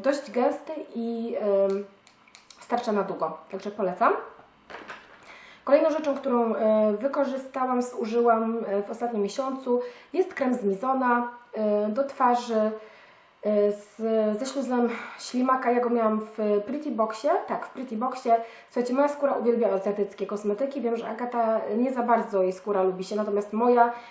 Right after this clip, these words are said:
ja nie wiem, coś takiego jest w tych kosmetykach, że ona po prostu jest o wiele, e, jej wygląd automatycznie się po prostu poprawia po zastosowaniu, także, e, u mnie ten krem się sprawdził genialnie. E, jeżeli będę miała kiedyś możliwość, to być może go zakupię.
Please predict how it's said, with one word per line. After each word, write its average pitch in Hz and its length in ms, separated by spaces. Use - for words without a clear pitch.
ja 214 60
nie 247 120
wiem, 220 120
coś 277 180
takiego 269 300
jest 247 140
w - 20
tych 240 120
kosmetykach, 233 460
że 220 140
ona 233 180
po 214 100
prostu 214 440
jest 208 420
o 202 100
wiele, 220 480
e, 185 320
jej 208 160
wygląd 240 540
automatycznie 220 500
się 214 80
po 214 80
prostu 220 280
poprawia 214 400
po 208 140
zastosowaniu, 190 640
także, 196 320
e, 190 320
u 233 60
mnie 240 200
ten 220 140
krem 220 200
się 226 100
sprawdził 208 460
genialnie. 214 640
E, 202 80
jeżeli 220 260
będę 240 180
miała 240 120
kiedyś 220 200
możliwość, 220 400
to 226 80
być 214 180
może 214 200
go 190 260
zakupię. 226 680